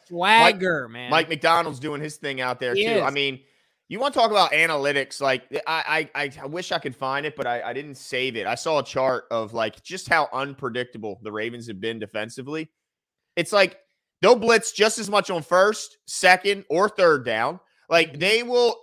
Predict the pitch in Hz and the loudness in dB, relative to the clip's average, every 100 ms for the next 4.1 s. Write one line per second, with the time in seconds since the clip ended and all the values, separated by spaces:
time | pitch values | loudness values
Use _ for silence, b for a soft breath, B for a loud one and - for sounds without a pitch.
0 | _ 214 262 330 294 277 254 202 214 208 | _ 2 4 -2 -4 0 2 2 0 -2
1 | - 208 208 220 214 220 220 160 165 175 | -4 -4 -4 -2 -2 -2 -2 -2 -2 -2
2 | 165 151 - 175 170 208 214 _ 160 165 | -2 -4 -4 0 0 -2 -12 _ -6 -6
3 | 160 165 160 160 170 180 190 - 156 143 | -4 -6 -6 -8 -6 -6 -6 -2 2 2
4 | 151 | 0